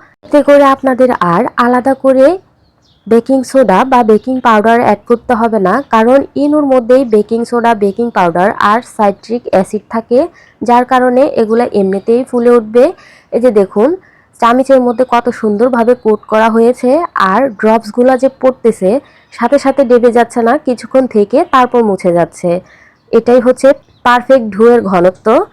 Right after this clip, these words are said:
এরকম হলেই আপনারা বুঝে নেবেন আপনাদের ডোটা পারফেক্ট আছে। এখন এইরকম একটা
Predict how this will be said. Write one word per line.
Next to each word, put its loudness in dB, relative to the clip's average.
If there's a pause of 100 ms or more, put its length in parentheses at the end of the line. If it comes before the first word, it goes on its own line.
(300)
এরকম 2
হলেই 2
আপনারা 0
বুঝে 0
নেবেন 2 (160)
আপনাদের -2
ডোটা 0 (580)
পারফেক্ট -2
আছে। 0 (440)
এখন -2 (120)
এইরকম 2
একটা 0